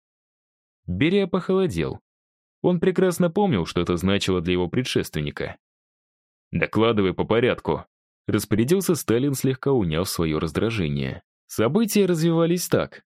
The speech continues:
Двадцать четвертого августа в Горьковском Н К В Д случилась внеплановая проверка. Проверяли следственную часть, оперативников, на предмет соблюдения законности. Под конец заглянули и в кадры.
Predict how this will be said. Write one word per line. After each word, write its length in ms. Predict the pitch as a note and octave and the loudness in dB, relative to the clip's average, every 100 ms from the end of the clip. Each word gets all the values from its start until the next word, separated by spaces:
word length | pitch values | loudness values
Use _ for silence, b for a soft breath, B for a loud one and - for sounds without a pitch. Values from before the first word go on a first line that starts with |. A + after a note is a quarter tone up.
| _ _ - | _ _ -4
Двадцать 420 | A2+ E3+ A3 F#3+ | 0 2 2 0
четвертого 600 | E3+ D3 D#3+ E3 A#2 F2 | -2 0 0 0 0 2
августа 440 | F#2 G#2+ G2+ - F2+ | 2 0 0 0 0
в 60 | |
Горьковском 560 | E2+ E2+ F2 - F2 E2+ | 0 0 -2 -2 0 0
Н 120 | D#2+ | -2
К 80 | F2+ | 0
В 160 | F2 | 0
Д 280 | F#2+ D#3 D3 _ _ _ | 0 -2 -4 _ _ _
случилась 640 | - G#2+ G#2 G3+ A3 G3 | -2 0 2 2 2 2
внеплановая 680 | G3 G3 G#2+ E2+ E2 D#2+ D#2+ | 0 2 0 0 2 0 0
проверка. 680 | - C3+ A#2 - - C#2 - _ _ _ _ _ | 0 0 -2 -4 -6 -8 -8 _ _ _ _ _
Проверяли 440 | - A2 E3 A3 F#3+ | 0 2 4 2 2
следственную 600 | F3 F3+ - F3 F#3+ G#3 | 2 0 0 0 0 0
часть, 440 | - D2+ - - _ | -2 -4 -6 -16 _
оперативников, 840 | - - A#2 - E3 D#3+ B2 G#2+ - _ - | -4 -2 -2 0 0 0 -2 -4 -6 _ -4
на 160 | D3+ F#3 | -2 0
предмет 420 | A3 D3 E3+ E3+ | 0 2 0 2
соблюдения 640 | F#3 F3+ G2+ E2+ E2 E2 | 0 2 2 0 0 0
законности. 800 | B2 - F#2 C#2+ C#2+ - D2 - _ _ _ _ - | -2 0 0 0 -4 -2 -4 -4 _ _ _ _ -2
Под 200 | G3 - | 0 2
конец 360 | G#3+ E3 F3+ | 2 4 2
заглянули 500 | E3+ F3+ E3 F#2 E2+ | 2 2 2 2 2
и 40 | C3 | 0
в 80 | - | -2
кадры. 480 | F#2+ D2 D#2+ - | -2 -2 -2 -6